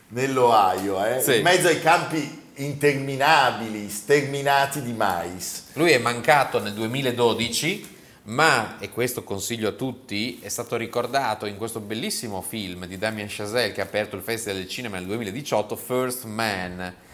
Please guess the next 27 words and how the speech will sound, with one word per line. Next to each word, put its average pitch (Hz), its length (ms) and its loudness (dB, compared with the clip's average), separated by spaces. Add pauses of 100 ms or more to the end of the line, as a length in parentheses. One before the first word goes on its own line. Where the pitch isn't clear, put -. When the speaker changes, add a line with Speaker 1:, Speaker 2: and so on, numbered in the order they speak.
(240)
Speaker 1:
eh, 117 240 -8
che 131 160 2
ra-, 139 180 2
ri-, 123 180 -6 (280)
racconta 113 720 0
la 95 100 -4
sua 113 140 -6
storia 160 260 4
attraverso 117 720 2 (760)
l'implacabile 139 1000 2
rigidità, 123 1080 2
eh, 104 100 -6
pe-, 98 200 -12
perfetta, 104 580 0
perché 90 220 -4
corrisponde 110 520 0
al 98 80 -2
personaggio 113 580 0
che 98 100 0
era 98 100 2
uno 117 400 2
tutto 113 220 -8
d'un 110 200 -4
pezzo 135 300 2
di 110 140 0
Ryan 113 320 2
Gosling 95 580 -4